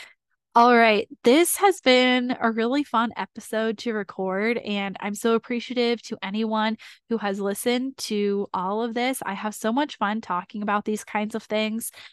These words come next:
Um, I'd, I would love to hear from you. So please send me a message on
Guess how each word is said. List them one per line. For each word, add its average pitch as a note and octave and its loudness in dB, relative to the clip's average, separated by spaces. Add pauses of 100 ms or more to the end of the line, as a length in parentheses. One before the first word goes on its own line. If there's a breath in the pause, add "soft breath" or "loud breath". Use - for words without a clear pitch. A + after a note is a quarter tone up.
(140 loud breath)
Um, G#3+ 4 (100)
I'd, G#3 -2
I A3+ 2
would C4 0
love G#3 -4
to G#3+ -10
hear F#3+ -8
from G3 -6
you. G#3+ -6
So G#3+ 4 (340 loud breath)
please D4+ 4
send D4 2
me A3+ 2
a G#3 -4
message G3 -4
on F#3+ -4